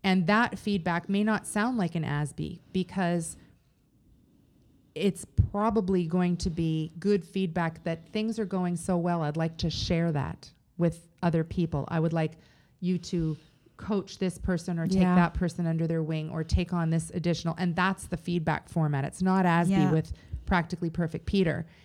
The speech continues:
Speaker 1: It's
Speaker 2: Yeah.
Speaker 1: asby with the rest of the team that you're trying to remember so hard to balance, especially, or even with, and especially the person who's really challenging right now.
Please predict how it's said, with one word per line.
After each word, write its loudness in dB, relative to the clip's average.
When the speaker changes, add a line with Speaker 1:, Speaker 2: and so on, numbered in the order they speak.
Speaker 1:
It's -2
Speaker 2:
Yeah. 4
Speaker 1:
asby 2
with -2
the -2
rest -2
of 0
the 2
team 0
that -2
you're 0
trying 2
to -2
remember 2
so 2
hard 0
to 0
balance, 2
especially, 2
or 2
even 2
with, 0
and 0
especially 0
the 2
person 4
who's 2
really 2
challenging 2
right -2
now. -2